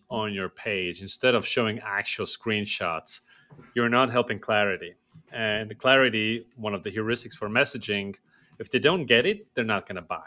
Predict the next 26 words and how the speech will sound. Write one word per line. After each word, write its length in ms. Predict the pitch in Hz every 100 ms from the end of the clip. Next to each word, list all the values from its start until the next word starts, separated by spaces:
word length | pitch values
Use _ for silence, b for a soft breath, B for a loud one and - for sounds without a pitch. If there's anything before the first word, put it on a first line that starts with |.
| -
it. 160 | - _ _ _ _ _ _ -
Everybody, 720 | 117 127 131 123 123 123 - _ _ _ _
or 160 | 104 92
most 300 | 110 170 -
everybody, 540 | 107 107 98 101 107 - 120
uh, 60 | -
operates 480 | 123 120 120 107 113
in 80 | 101
a 20 |
saturated 600 | - 104 98 - 92 87
category 480 | - 101 90 90 85
with 80 | 85
a 20 |
lot 320 | 92 98 107
of 180 | 101 - _ _ -
competition. 680 | 104 - - 98 - 85 - b b b b b _ -
And 160 | 110
if 160 | 127 156
you 80 | 143
don't 220 | 156 156
make 200 | 151 -
it 120 | 127
easy, 720 | 139 170 165 120 107 98 95 _ _ -
uh, 240 | 104 95
to 120 | 90 117
under-, 160 | 107